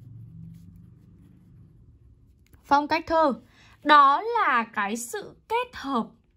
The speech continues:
gì nhở? À, giữa cái tài hoa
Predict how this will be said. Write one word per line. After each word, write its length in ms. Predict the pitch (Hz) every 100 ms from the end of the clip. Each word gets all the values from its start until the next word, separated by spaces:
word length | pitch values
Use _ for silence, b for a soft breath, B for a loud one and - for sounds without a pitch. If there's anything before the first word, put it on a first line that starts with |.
| _
gì 240 | 208 262
nhở? 240 | 240 233 190 b b b
À, 420 | - 247 233 226 208
giữa 460 | 214 294 269 370
cái 260 | 277 220 233
tài 380 | 311 277 247 214
hoa 500 | 202 240 330 349 349